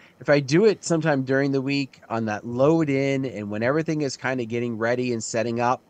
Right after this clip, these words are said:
it's just kinda like stuff, there's dust in the air at that point. I'd rather get in place, get everything set up, and then attack it.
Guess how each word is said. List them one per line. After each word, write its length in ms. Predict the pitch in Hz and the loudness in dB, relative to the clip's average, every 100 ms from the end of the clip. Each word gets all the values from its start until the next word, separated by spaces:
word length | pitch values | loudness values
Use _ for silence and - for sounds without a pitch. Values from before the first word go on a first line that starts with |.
| _ _ _ _ _ - | _ _ _ _ _ -8
it's 320 | 127 113 - | -6 -6 -8
just 220 | 139 131 | -8 -8
kinda 220 | - 156 147 | -4 -2 2
like 280 | 139 123 - | 2 0 -4
stuff, 340 | - 151 151 - - 143 | -4 -2 -2 -4 -14 -4
there's 240 | 143 120 | -4 -4
dust 420 | 117 135 135 - | -4 -2 -2 -4
in 120 | 147 | -4
the 180 | 139 123 | -2 -2
air 100 | 117 | -2
at 140 | 110 - | -2 -4
that 240 | 92 - | -8 -8
point. 260 | - 85 58 _ _ _ _ | -14 -16 -16 _ _ _ _
I'd 200 | 120 139 | 0 4
rather 240 | 147 135 | 4 2
get 240 | 120 120 139 | -2 -2 -2
in 180 | 180 | -2
place, 420 | 160 - 131 127 - | -6 -4 -2 -2 -4
get 140 | 117 | -4
everything 340 | 120 135 143 | -2 -2 -4
set 220 | 135 - 123 | -4 -2 0
up, 220 | 117 113 _ - | 0 -2 _ -10
and 300 | 123 117 104 101 | -8 -8 -10 -8
then 240 | 117 120 131 | -4 -2 -4
attack 520 | 113 - 90 101 - | -6 -12 -12 -10 -6
it. 160 | 196 | -6